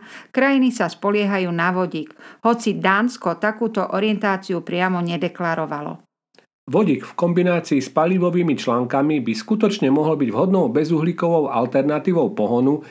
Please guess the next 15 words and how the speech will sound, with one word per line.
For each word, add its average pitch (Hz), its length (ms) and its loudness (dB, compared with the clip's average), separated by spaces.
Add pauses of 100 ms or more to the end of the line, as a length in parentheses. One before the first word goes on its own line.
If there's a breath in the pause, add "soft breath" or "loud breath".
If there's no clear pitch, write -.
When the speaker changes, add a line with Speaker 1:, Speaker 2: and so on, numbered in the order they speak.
(160 loud breath)
Speaker 2:
nielen 190 320 4
pre 113 160 0
lietadlá, 143 640 2
ale 139 320 2
aj 120 160 -4
pre 113 160 -4
vlaky, 139 400 2
lode, 139 320 2
autobusy, 139 720 0
kamióny 160 720 0
a - 80 -6
stavebné 175 640 2
či 113 160 -4
poľnohospodárske 143 960 0
stroje. 113 480 -4